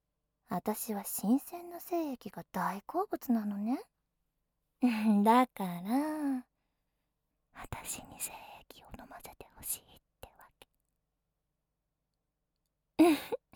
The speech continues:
あとね、私、可愛い女の子が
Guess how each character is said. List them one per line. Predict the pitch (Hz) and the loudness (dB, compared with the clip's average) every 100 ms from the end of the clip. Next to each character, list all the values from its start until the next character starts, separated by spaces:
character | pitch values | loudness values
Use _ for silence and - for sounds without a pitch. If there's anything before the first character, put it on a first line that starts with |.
| - - - - _ _ - | -16 -16 -18 -20 _ _ -6
あ | 208 | -4
と | - | -4
ね、 | 175 185 240 - _ _ _ _ _ _ _ _ _ _ | -6 0 0 -2 _ _ _ _ _ _ _ _ _ _
私、 | - - 214 - - 233 214 - _ _ _ _ _ _ _ _ _ _ _ _ | -18 -4 0 2 2 0 -4 -8 _ _ _ _ _ _ _ _ _ _ _ _
可 | 185 175 185 | 4 6 4
愛 | 226 254 302 | 0 -2 -2
い | |
女 | 247 220 226 | 2 4 4
の | 220 | 2
子 | 214 190 | -2 -8
が | 180 | -12